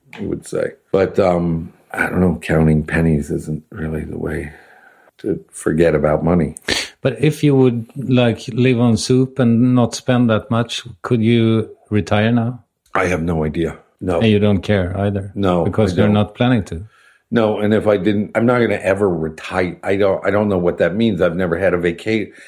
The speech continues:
Speaker 1: how does one stop from doing what one does? You know, I, how does one stop writing music or, or writing poetry or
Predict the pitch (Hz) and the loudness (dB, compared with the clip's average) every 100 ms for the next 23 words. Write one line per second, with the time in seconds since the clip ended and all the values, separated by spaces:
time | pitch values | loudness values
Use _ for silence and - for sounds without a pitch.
0 | - _ 107 117 117 110 101 98 - _ | -20 _ 0 2 4 2 2 -4 -16 _
1 | _ _ - 101 101 95 - - 95 92 | _ _ -2 0 0 -4 -4 0 0 0
2 | - 98 92 87 107 107 92 85 87 87 | -4 -4 -2 0 0 2 0 0 0 0
3 | - _ 95 95 90 87 82 98 101 78 | -2 _ -4 -2 0 0 0 2 0 -2
4 | 85 - - - 90 87 87 92 - 95 | -12 -16 -14 -4 0 2 2 0 0 -2
5 | 92 - - - - _ - 98 107 101 | -2 -12 -20 -20 -20 _ -4 0 2 0
6 | 95 95 90 - 95 82 82 85 87 87 | 0 -2 -2 -2 0 0 0 0 2 0
7 | 92 104 92 87 87 82 80 - 95 85 | 0 0 0 0 0 0 -2 -4 -2 -2
8 | 85 _ _ _ _ _ 90 87 87 82 | -4 _ _ _ _ _ 0 0 -2 -2
9 | 107 107 90 104 101 95 85 76 | 0 0 0 0 2 2 2 -2